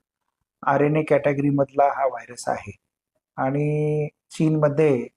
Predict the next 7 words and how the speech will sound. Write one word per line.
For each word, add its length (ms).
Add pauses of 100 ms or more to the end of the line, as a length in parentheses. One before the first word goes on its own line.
ब-, 520
बावीस 340
डिसेंबरच्या 1500
दरम्यान 440 (460)
अचानक, 600
अ, 600 (840)
तिथे, 480